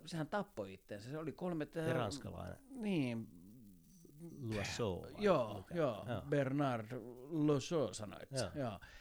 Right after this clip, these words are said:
Speaker 1: Niin hänellä oli siis kolme tähteä ja kuuli, että yksi on lähdössä pois ja ei niinku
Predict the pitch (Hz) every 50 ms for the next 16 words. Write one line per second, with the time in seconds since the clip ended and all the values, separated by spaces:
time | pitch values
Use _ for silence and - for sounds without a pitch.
0 | - - - - - - - - - 151 143 139 - - - 151 - - - -
1 | - - - - - 180 190 208 180 139 117 117 120 147 170 160 139 - 147 143
2 | - - - 190 175 160 151 139 - 135 120 127 - - - 143 131 120 117 -
3 | - - - - - - - - 135 131 120 - - - 160 151 135 123 120 120
4 | 113 - - 127 127 135 123 - - 123 117 113 110 95 110 120 - - 123 -
5 | - 131 123 110 107 98 - - 110 98 92 - - 101 104 82 - - - 73
6 | - - - - - 127 117 113 107 113 113 107 - 127 120